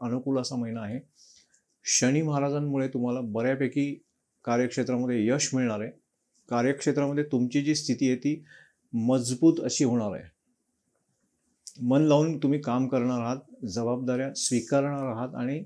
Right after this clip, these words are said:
जबाबदाऱ्या घेतलेल्या पूर्णपणे पार पाडणार आहेत. त्यामुळे कुठेतरी विरोधक तुमचे निर्माण होण्याचे चान्सेस आहेत. वरिष्ठांशी तुम्ही नीट वागायचं आहे. वाद करण्याच्या भानगडीत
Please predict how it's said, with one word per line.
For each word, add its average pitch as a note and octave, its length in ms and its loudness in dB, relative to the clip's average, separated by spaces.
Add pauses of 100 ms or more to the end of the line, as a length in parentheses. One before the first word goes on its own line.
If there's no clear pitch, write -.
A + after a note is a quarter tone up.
(600)
जबाबदाऱ्या C3+ 480 0
घेतलेल्या A#2+ 460 0
पूर्णपणे D3+ 760 -2
पार C3+ 220 0
पाडणार A2 300 -4
आहेत. C3+ 120 -6 (100)
त्यामुळे C#3 360 0
कुठेतरी C#3+ 560 0 (420)
विरोधक C#3 600 4 (320)
तुमचे C3 320 0
निर्माण B2 320 0
होण्याचे A#2 320 -6
चान्सेस A#2 480 -8
आहेत. G#2+ 240 0 (960)
वरिष्ठांशी C#3+ 600 4
तुम्ही D3+ 220 2
नीट C3+ 280 4
वागायचं A2 440 -2
आहे. C3+ 100 -6 (500)
वाद B2 420 0
करण्याच्या B2+ 800 -4 (200)
भानगडीत A2 520 -4